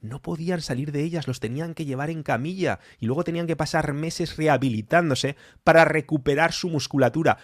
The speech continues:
porque estamos diseñados para empujar contra resistencias, estamos diseñados para afrontar retos y, por supuesto, en el amor también. Y cuando tú buscas el camino fácil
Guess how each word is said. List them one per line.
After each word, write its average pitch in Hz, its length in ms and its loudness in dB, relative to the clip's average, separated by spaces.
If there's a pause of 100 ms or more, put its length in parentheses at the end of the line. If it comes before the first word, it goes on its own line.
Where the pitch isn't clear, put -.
(160)
porque 165 260 6
estamos 170 480 2
diseñados 139 580 -2 (220)
para 170 200 8
empujar 160 600 6
contra 123 260 0
resistencias, 110 640 -4 (140)
estamos 214 440 2
diseñados 160 440 0
para 143 220 4
afrontar 135 440 2
retos 131 360 -2 (200)
y, 117 100 -6
por 202 200 2
supuesto, 131 640 -2
en 117 120 -4
el 104 120 -2
amor 127 280 -2
también. 110 600 -4 (520)
Y - 80 -10
cuando 131 240 2
tú 233 120 -2
buscas 254 420 2
el 156 140 4
camino 131 420 4
fácil - 640 -2